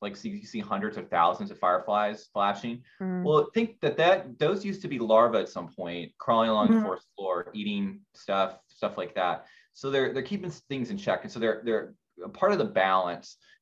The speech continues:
Speaker 1: of, uh,
Speaker 3: Mm.
Speaker 1: a healthy ecosystem. Um, and so they, they definitely are helpful, especially along riparian corridors, 'cause you have to think a lot of fireflies occur in really moist areas, right? And a lot of
Speaker 3: Mm.
Speaker 1: things like to grow in those particular moist areas. So they're really critical to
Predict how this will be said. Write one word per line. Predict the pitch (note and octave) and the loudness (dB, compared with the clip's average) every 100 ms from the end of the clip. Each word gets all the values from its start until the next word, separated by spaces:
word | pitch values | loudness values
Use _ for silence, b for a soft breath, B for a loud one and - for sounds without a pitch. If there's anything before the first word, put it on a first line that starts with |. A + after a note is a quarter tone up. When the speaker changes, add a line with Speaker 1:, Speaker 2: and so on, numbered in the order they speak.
| - | 0
Speaker 1:
of, | F#2+ F#2 F#2 - - | 2 4 2 0 6
uh, | B2+ | 6
Speaker 3:
Mm. | G#2+ | 6
Speaker 1:
a | |
healthy | - - - - | 0 -8 -12 -8
ecosystem. | F#2+ F2+ D#2 D#2+ D#2 b b - | -8 -8 -10 -10 -10 b b -4
Um, | F#2+ F#2+ F#2 - | 0 2 0 -4
and | G2+ | -8
so | - G#2 | -4 -2
they, | G#2 G2 | -2 -2
they | G#2+ | -2
definitely | G#2 G#2 A#2+ A#2+ A2 - | -2 -2 -4 -4 -4 -2
are | F#2+ F#2 G#2 | 0 0 0
helpful, | G#2 G2 - - | 0 0 -2 -6
especially | - - F3+ G3 G3+ | -6 0 0 2 0
along | F#3 C#3+ | 0 2
riparian | A#2 G#2+ A#2+ G#2+ | 0 -2 -2 -2
corridors, | G2+ G2 F#2 | -2 -4 -6
'cause | A#2+ | -6
you | |
have | E3 | -6
to | F3+ | -4
think | - C#3+ B2 A#2+ _ _ _ - | -4 -2 -4 -6 _ _ _ 2
a | |
lot | C#3+ | 4
of | C#3+ | 6
fireflies | E3 D#3 D3+ A#2+ | 4 4 2 -2
occur | A2+ - | -4 -4
in | B2 | -2
really | B2 A#2 | 0 0
moist | G2+ G#2 G#2 - | 2 0 -2 -4
areas, | F#2 F#2 F#2 D#2 D#2+ - | -4 -2 -2 -4 -6 -4
right? | F#2 F#2 F#2+ | 0 0 -2
And | G#2 | -4
a | G#2+ | 2
lot | A#2+ A2+ | 4 4
of | |
Speaker 3:
Mm. | - | 2
Speaker 1:
things | E3+ | -6
like | C#3 B2+ | -6 -6
to | |
grow | - G2 G2+ G#2 G#2 | -10 -4 0 2 0
in | E2 F#2+ | -4 -6
those | F#2 F2+ | -6 -8
particular | - G2+ G2+ F2+ | -12 -14 -10 -8
moist | F2 F2 - | -8 -10 -8
areas. | E2 E2 D#2 - | -8 -6 -8 -8
So | G#2+ | -6
they're | G#2+ | -4
really | A2+ C#3+ | -2 -2
critical | C#3+ - A2 A2 F#2+ | -4 -4 -6 -6 -6
to | F2+ | -6